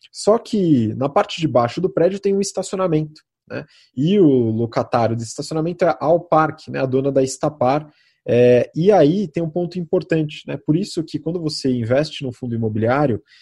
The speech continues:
na minha visão, tá? Se você não for uma pessoa com uma certa preguiça e quiser acompanhar seus investimentos, é importante acompanhar toda a documentação,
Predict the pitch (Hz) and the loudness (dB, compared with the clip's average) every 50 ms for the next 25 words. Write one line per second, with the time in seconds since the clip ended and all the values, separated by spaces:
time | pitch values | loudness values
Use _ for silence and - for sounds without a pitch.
0 | _ _ _ _ _ - 107 117 123 135 143 143 123 107 107 98 95 117 135 143 | _ _ _ _ _ -6 -4 -2 0 2 2 2 2 2 -2 -4 0 2 2 2
1 | 139 120 113 _ _ _ _ _ - 110 107 110 110 - - - 110 110 107 - | 2 -2 -8 _ _ _ _ _ -4 0 0 0 0 -2 -6 -6 -6 -6 -4 -4
2 | 131 123 113 - 123 117 113 113 110 - 117 110 - - 120 - - 113 110 - | -4 -6 -4 -4 -4 -4 -2 -4 -4 -6 -8 -8 -4 -4 -4 -4 -4 -8 -4 -2
3 | 123 113 - - 110 _ - 139 123 101 95 107 120 143 135 120 - - 117 110 | -4 -4 -2 -4 -8 _ -4 -4 -4 -2 -2 -2 0 0 0 -2 -2 -6 -6 -6
4 | - 120 117 120 117 - 131 123 110 - 113 113 110 - - 117 110 117 113 107 | -4 -2 -2 -2 -2 -2 -6 -6 -4 -4 -4 -4 -4 -6 -8 -8 -8 -6 -6 -6
5 | 110 107 - - 107 113 131 147 143 - - - _ - - - _ - - 156 | -8 -10 -10 -12 -8 -6 -6 -6 -6 -8 -12 -20 _ -20 -20 -20 _ -4 -2 -2
6 | 156 151 170 156 - 165 160 156 - 151 156 156 147 123 - 127 123 127 135 139 | 2 2 2 2 2 0 -2 0 -2 -2 -2 -2 -4 0 0 2 2 4 2 2
7 | 139 - _ _ _ _ _ - 180 214 247 214 208 196 180 170 - 165 147 139 | -2 -6 _ _ _ _ _ 2 2 2 4 4 4 4 2 2 0 2 0 0
8 | 131 135 127 110 104 - - 127 123 123 131 131 131 127 | 0 0 0 -2 -2 -2 -2 0 2 4 4 2 0 -2